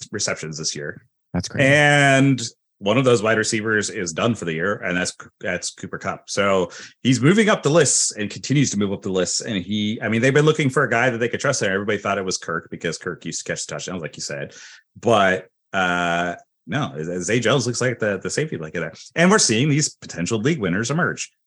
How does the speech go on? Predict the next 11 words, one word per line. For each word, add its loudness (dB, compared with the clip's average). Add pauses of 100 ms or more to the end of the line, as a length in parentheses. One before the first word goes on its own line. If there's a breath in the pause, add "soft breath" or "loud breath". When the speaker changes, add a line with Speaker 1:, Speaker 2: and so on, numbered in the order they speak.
(140)
Speaker 1:
Christian -4
Watson, 0 (500)
Treylon 4
Burks, -6 (380)
uh, 0
Zay 2
Jones 0
are -10
guys -4
who -6
are -8